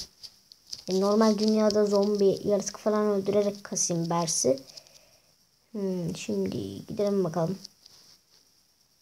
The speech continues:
Yalnız portal burada spawn oldu ya. Neyse. Evet, gidiyoruz. Aslında şurada da tam zombi domuz varmış ama buradan oraya atlarsam yüzde bin sekiz yüz ölürüm.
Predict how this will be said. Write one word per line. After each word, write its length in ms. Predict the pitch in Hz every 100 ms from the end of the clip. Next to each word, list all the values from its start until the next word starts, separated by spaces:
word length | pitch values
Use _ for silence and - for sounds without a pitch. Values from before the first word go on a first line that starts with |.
| _ _ _
Yalnız 300 | - 165 190
portal 640 | - - 170 175 233 233 190 165
burada 440 | 185 180 170 190 226
spawn 460 | - - 202 185
oldu 220 | 165 165
ya. 160 | 170 165 247 - - - _ _ _ -
Neyse. 400 | 196 240 254 143 - - - _ - - - - - - - _ _ _ -
Evet, 200 | 196 202
gidiyoruz. 360 | 220 226 247
Aslında 420 | 247 240 269 269
şurada 320 | 277 254 269 262
da 100 | 262
tam 240 | 262 254
zombi 320 | 247 247 240
domuz 280 | 247 247 247
varmış 320 | 226 214 220
ama 200 | 247 240
buradan 260 | 220 226 226
oraya 240 | 226 226
atlarsam 500 | 220 - 220 226 220
yüzde 300 | 214 202 208
bin 120 | 208
sekiz 400 | 208 220 247 214
yüz 220 | 196 196 -
ölürüm. 380 | 185 180 214